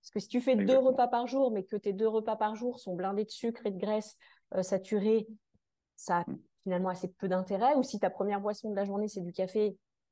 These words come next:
Speaker 1: c'est peut-être pas non plus, euh,
Speaker 2: C'est ça.
Speaker 1: l'idéal. Euh, mais
Speaker 2: Bah,
Speaker 1: en
Speaker 2: de
Speaker 1: tout
Speaker 2: comment
Speaker 1: cas,
Speaker 2: tu manges, de, de ce que
Speaker 1: l'objectif
Speaker 2: tu bois, de,
Speaker 1: premier,
Speaker 2: de ce que t'as dans la tête et tout ça.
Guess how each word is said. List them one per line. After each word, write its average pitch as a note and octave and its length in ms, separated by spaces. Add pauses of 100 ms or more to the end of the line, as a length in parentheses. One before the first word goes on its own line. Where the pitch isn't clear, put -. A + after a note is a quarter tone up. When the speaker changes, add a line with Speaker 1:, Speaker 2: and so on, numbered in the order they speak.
(140)
Speaker 1:
c'est F3 80
peut-être F3+ 200
pas G3 100
non G3+ 160
plus, G#3+ 300
euh, E3 640
Speaker 2:
C'est D#3+ 80
ça. - 160
Speaker 1:
l'idéal. F#3 480 (720)
Euh, F3 380 (240)
mais G#3+ 180
Speaker 2:
Bah, B3+ 80
Speaker 1:
en - 40
Speaker 2:
de - 60
Speaker 1:
tout - 60
Speaker 2:
comment G#3 140
Speaker 1:
cas, C#4+ 140
Speaker 2:
tu E4+ 40
manges, C#4+ 300
de, - 60
de - 20
ce - 60
que - 20
Speaker 1:
l'objectif - 260
Speaker 2:
tu - 120
bois, A2+ 240
de, A#2+ 100
Speaker 1:
premier, F2 120
Speaker 2:
de - 60
ce - 60
que - 100
t'as G2 140
dans F2+ 80
la F2+ 100
tête - 160
et F#2 60
tout - 80
ça. F#2 240